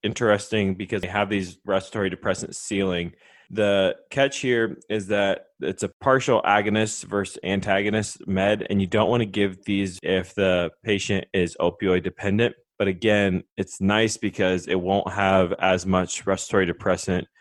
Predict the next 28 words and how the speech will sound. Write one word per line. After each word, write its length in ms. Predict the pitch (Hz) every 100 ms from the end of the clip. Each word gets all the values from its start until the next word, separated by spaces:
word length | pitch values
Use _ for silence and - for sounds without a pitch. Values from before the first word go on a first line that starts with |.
| -
effects, 480 | 87 - 95 87 -
or 300 | 113 107 98
it 200 | - 69
at 220 | 104 101
least 200 | 110 113
has 180 | 123 92
a 80 | 90
ceiling 540 | - 104 92 82 80 -
to 400 | - 92 85 82 -
how 200 | 92 101
much 180 | 87
effect 320 | 90 - 85 -
that 140 | 85
would 200 | 87 80
cause 420 | - 87 85 85
if 180 | 90 -
you 60 | 90
need 160 | 85
to 100 | 85
give 300 | 85 85 82 - _ _ _ -
more 220 | 92 90
of 60 | 87
these 140 | 82
medications 720 | 90 87 - 85 - 82 82
to 80 | -
manage 320 | 85 78 78
the 60 | -
pain. 360 | - 76 76